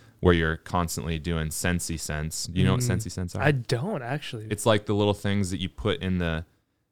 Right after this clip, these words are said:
Speaker 1: in the tray, and there's a light bulb and it melts it and it smells really good.
Speaker 2: I have never done that. I've never heard of that.
Speaker 1: Okay, my wife Ashley is obsessed with them.
Speaker 2: <laughs> I'm sure it
Speaker 1: She's
Speaker 2: looks
Speaker 1: obsessed
Speaker 2: amazing.
Speaker 1: with smells.
Speaker 2: <laughs>
Speaker 1: But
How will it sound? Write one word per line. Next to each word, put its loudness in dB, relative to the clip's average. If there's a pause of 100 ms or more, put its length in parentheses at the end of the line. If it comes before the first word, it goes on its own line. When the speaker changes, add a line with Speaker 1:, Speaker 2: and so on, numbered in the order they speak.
(140)
Speaker 1:
in 6
the 2
tray, 0
and 2
there's 0
a -6
light 0
bulb 2
and -2
it -8
melts -2
it 0
and -4
it -10
smells 0
really -4
good. -2
Speaker 2:
I 2
have 4
never 4
done 0
that. -6
I've -2
never 0
heard 2
of 2
that. -4
Speaker 1:
Okay, 0
my 2
wife 2
Ashley -2
is -6
obsessed -4
with -6
them. -2 (560)
Speaker 2:
<laughs> 6 (160)
I'm -2
sure 2
it 0
Speaker 1:
She's 0
Speaker 2:
looks 4
Speaker 1:
obsessed 0
Speaker 2:
amazing. 2
Speaker 1:
with -6
smells. -2 (260)
Speaker 2:
<laughs> 0
Speaker 1:
But 6